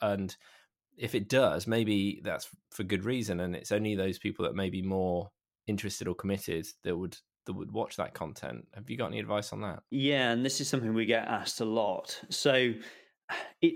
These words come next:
Speaker 2: again, it goes back to what, what's ultimately your objective. If your objective is purely to create length of engagement and you're not worried about the audience, you know, if it's super top of funnel stuff,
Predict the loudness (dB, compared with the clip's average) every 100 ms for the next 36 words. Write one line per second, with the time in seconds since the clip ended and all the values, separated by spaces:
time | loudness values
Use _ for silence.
0 | 4 6 6 6 6 6 6 4 2 2
1 | 0 2 4 2 4 0 2 0 0 0
2 | 0 0 0 0 0 0 0 -4 -6 -8
3 | -12 _ _ _ 0 6 6 6 2 -2
4 | 2 2 4 0 0 -2 0 2 4 4
5 | 0 -2 -4 0 0 0 -4 0 0 0
6 | -6 -6 2 2 2 -4 -6 -8 -8 -10
7 | _ _ -6 -2 0 2 0 0 0 2
8 | 0 0 -2 0 0 0 0 -2 -4 -4
9 | -4 -4 -2 -4 -2 -2 -2 -2 -2 -2
10 | -4 -2 2 2 0 -6 -6 -4 -6 -10